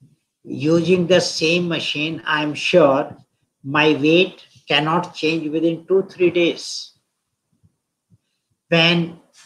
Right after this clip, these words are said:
I take a test of reasoning today, and if I take the same test tomorrow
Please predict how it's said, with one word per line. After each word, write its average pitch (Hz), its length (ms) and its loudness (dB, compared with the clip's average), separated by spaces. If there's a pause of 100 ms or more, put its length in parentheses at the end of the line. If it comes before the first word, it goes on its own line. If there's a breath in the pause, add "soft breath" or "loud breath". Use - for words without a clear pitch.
I 190 380 4
take 175 320 2
a 165 320 2
test - 560 -2 (880)
of 156 320 -2
reasoning 165 680 -2 (800)
today, 165 540 2 (540)
and 151 240 -4
if 185 360 -2
I 170 380 2 (360)
take 180 300 -2 (600)
the 147 440 0 (300)
same - 720 -2
test 165 340 -2
tomorrow 175 500 0